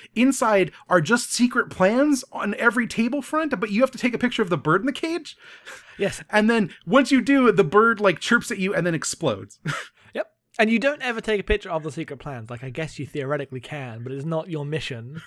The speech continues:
Speaker 2: <laughs>
Speaker 1: Yep. But the idea that you were being sent into these secret plan rooms only to take pictures of the birds, like, the absurdity of this stuff is really understated and never presents it necessarily as a comedy game. Um, but yeah, it definitely is very Jazzpunk-esque.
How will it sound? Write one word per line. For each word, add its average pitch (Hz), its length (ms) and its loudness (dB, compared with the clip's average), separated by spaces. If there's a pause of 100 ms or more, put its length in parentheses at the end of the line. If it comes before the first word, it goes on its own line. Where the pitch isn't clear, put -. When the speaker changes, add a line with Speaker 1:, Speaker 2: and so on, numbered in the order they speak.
(220)
Speaker 2:
<laughs> - 320 -16
Speaker 1:
Yep. 220 220 4 (240)
But 277 80 2
the 262 100 4
idea 254 220 6
that 247 120 6
you 226 100 0
were 214 160 2
being 190 180 -4
sent 190 260 2
into 180 200 -4
these 170 200 -6
secret - 320 -4
plan 170 320 -2
rooms 131 320 0
only 151 220 2
to - 120 -18
take 151 140 -4
pictures 151 260 -4
of 135 60 -6
the 123 120 0
birds, 110 440 -2 (300)
like, 147 160 0
the 151 100 -2
absurdity 151 640 0
of 123 160 -2
this 139 160 -2
stuff 127 260 -4
is 120 140 -4
really 123 280 0
understated 135 520 -4
and 139 160 -2
never 175 240 0
presents 147 400 -2
it 131 140 -6
necessarily 135 560 -2
as 107 100 -8
a 107 40 -10
comedy 147 360 -6
game. 226 360 -4 (360)
Um, 127 340 0 (300)
but 131 340 0
yeah, 135 220 0
it 110 140 -6
definitely 123 420 -2
is 107 140 -8
very 104 260 -4
Jazzpunk-esque. 101 800 -14